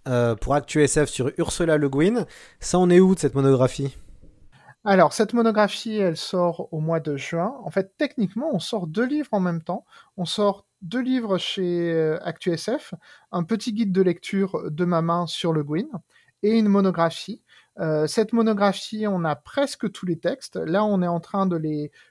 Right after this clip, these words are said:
Speaker 2: coordonner parce qu'on a, euh, laissé quand même, euh, bien carte blanche, euh, aux auteurs et autrices. Donc, on a des universitaires,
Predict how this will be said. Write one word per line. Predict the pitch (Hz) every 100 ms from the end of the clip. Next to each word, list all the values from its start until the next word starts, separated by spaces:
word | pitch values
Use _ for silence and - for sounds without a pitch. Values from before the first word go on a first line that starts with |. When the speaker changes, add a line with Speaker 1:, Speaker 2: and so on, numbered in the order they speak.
| _
Speaker 2:
coordonner | - 214 190 190 185 233
parce | 240 165
qu'on | - 185
a, | 175 165 160 156 151 _ _ -
euh, | 165 160 - - 240 -
laissé | 180 185 - 233
quand | 214 196
même, | 196 190
euh, | 160 156 147
bien | 147 196 233
carte | 233 220 -
blanche, | 165 175 180 190 - 165
euh, | 156 151
aux | 151 151 156
auteurs | 170 190 180
et |
autrices. | 165 151 - 254 -
Donc, | - 160
on | 160
a | 156 160 160 _ _ _
des | 165 220 220
universitaires, | 208 196 185 - 190 - 180 185 190